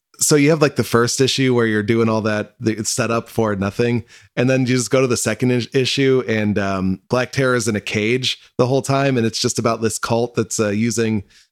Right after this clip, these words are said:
um, some inbred, like, incest child's mutant powers to steal Black Terror's powers.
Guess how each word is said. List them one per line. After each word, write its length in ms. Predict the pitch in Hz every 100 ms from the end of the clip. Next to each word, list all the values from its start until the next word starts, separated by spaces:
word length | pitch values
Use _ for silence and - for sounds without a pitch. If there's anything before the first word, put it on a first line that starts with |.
| _ _
um, 320 | 101 101 101 98
some 400 | 123 110 107 98
inbred, 580 | 110 110 107 110 104 101 - _
like, 320 | 110 95 90 _ -
incest 460 | 110 104 117 107 -
child's 460 | 117 107 107 104 - _ _ _
mutant 360 | 113 110 107 107
powers 560 | 113 107 110 107 104
to 440 | - 120 104 101 98 _ _ -
steal 640 | - 123 117 110 107 - _
Black 260 | 123 113 -
Terror's 420 | 143 143 110 101
powers. 560 | - 95 92 95 98